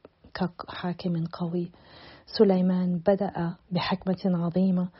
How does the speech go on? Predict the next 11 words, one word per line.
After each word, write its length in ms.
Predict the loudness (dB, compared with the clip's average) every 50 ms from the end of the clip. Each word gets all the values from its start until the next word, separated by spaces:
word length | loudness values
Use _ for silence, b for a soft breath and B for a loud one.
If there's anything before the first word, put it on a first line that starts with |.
| B B B B B 4
ولكنه 520 | 4 4 4 2 2 0 2 2 2 0
في 160 | -2 -4 -4 -2
النهاية 540 | 0 0 2 2 0 0 0 -2 -2 -4 -8 B B B B B B B 2
ضيع 420 | 4 6 6 6 6 4 4 2 0
هذه 380 | 0 0 0 0 2 0 0
الحكمة 680 | -2 -2 -6 -6 -6 -6 -6 -6 -10 -6 -4 -4 -4 -6 -8 _ -2
وأدار 500 | -2 0 0 2 2 2 0 0 0 -2
ظهره 440 | -4 -4 -6 -6 -8 -10 -10 -10 -8 -8
للرب، 360 | -6 -6 -6 -6 -8 -12 -12 _ _ _ _ B B B B B B B B B B B B 2
ولكن 400 | 6 6 6 6 4 4 4 4
الرب 460 | 4 4 0 -2 -4 _ -8 -8 -8